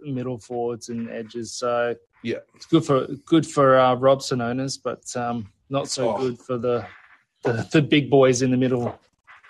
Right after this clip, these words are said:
Speaker 2: As a Robson owner, I am absolutely stoked. I, I'm really happy to see Robson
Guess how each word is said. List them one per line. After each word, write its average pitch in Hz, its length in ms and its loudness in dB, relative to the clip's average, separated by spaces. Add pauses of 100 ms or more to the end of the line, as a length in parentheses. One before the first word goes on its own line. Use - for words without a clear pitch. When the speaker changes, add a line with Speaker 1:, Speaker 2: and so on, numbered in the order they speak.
(460)
Speaker 2:
As 165 180 0
a 151 60 -8
Robson 127 420 -4
owner, 107 340 -4
I 107 160 -4
am 101 100 -10
absolutely 101 540 -8
stoked. 95 520 -10
I, 95 160 -10 (560)
I'm 110 180 -10
really 107 300 -2
happy 101 260 -6
to 95 80 -8
see 98 220 -6
Robson 95 480 -10